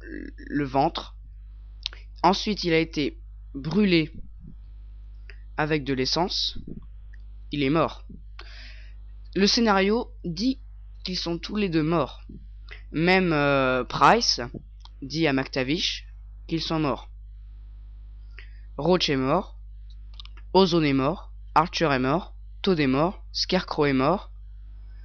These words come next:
Ghost est mort. C'est la logique du scénario, on ne pourra pas y changer. Alors après, bien sûr, il y aura d'autres screenshots dans la deuxième partie de cette vidéo qui montreront que Ghost peut être vivant. Mais en tout cas,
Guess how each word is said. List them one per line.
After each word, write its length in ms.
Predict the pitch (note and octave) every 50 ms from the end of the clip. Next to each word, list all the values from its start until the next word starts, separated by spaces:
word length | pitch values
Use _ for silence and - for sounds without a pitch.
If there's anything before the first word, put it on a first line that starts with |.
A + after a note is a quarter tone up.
| - - - - - - C#3+
Ghost 320 | C#3 D#3+ G#3 A3+ A3 -
est 80 | A3 G#3
mort. 320 | F#3+ D#3+ A#2+ - - - - - - - - - - - - - - - - - - -
C'est 280 | - - - - - F3+
la 100 | E3 D#3
logique 360 | E3 F3+ G3+ G3+ A#3+ A#3 F3+
du 120 | D#3+ E3 D#3+
scénario, 580 | - E3 D#3+ D3+ D3 D3 D#3+ F#3 G3+ - - - -
on 80 | E3+
ne 80 | E3 D#3
pourra 380 | C#3 - C#3 C#3 C3 C3+ - -
pas 120 | F#3+ F#3
y 60 | F3+
changer. 360 | - - D#3 D#3 C#3 B2+ A#2+ - - - - - - - - - - - - - - - - - - - - - - - - - - - - -
Alors 360 | C#3 D3+ D#3 D3+ C#3+ - - - -
après, 380 | D3 D#3 - - G3+ G3+ G3+
bien 180 | E3 E3 E3 E3
sûr, 320 | E3 - - F#3 F#3 E3+
il 60 | D3+
y 80 | C#3+ D3
aura 160 | C#3 C3 C#3
d'autres 260 | C3+ D#3+ D#3 - -
screenshots 760 | D#3+ - - - D#3+ D3 D3+ D3+ - - F#3 F#3 - - - -
dans 160 | - D3 C#3
la 80 | C3+ C#3
deuxième 320 | C3+ D#3 D3 D#3+ D#3+ -
partie 340 | - D3+ D3 - - - D3+
de 80 | C#3+ C#3+
cette 220 | - - C3 C3
vidéo 420 | C3 C3 A#2 C3 C3+ C#3 E3 - - - - - - -
qui 140 | - D#3+
montreront 520 | D3+ D3 C#3+ C#3 - D3 C#3 C3 D3 E3 D3+
que 220 | - - D#3 D#3
Ghost 520 | C#3+ C3 C#3 D3 D#3 E3 E3 - - B2+ - - - -
peut 120 | D3+ D3+ D3+
être 240 | E3 D3+ - - C#3
vivant. 360 | C3 B2+ B2 C3 C#3 D#3 - - - - - - - - -
Mais 120 | B2+ C#3
en 40 | C#3
tout 140 | C3+ - D3+
cas, 240 | - F3+ F3+ F3